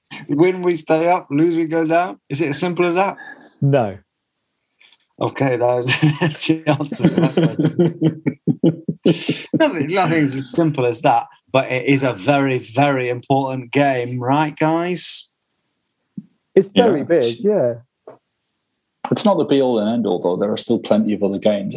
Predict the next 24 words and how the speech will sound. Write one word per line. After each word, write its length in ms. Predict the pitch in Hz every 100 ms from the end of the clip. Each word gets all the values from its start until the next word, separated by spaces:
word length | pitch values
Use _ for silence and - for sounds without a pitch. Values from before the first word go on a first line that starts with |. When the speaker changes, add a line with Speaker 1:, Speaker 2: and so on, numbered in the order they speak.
| -
Speaker 3:
I 60 |
think 400 | 117 110 101 - _ _ _
it 120 | 131
has 300 | - - - -
to 60 |
be 100 | 101
viewed 280 | 90 101 98
in 120 | 98
the 60 | 95
context 580 | - 98 101 85 - -
of 340 | 92 87 - - _ _ _ _ _ _ - _
where 220 | 104 104
we're 280 | 98 95 95
at, 280 | 95 95 101
who's 220 | 107 95 -
fit, 200 | 92 95
and 100 | 95
all 100 | 92
the 60 |
rest 260 | 98 104 -
of 60 | -
it. 60 |
If 140 | 110 -
we, 280 | 139 120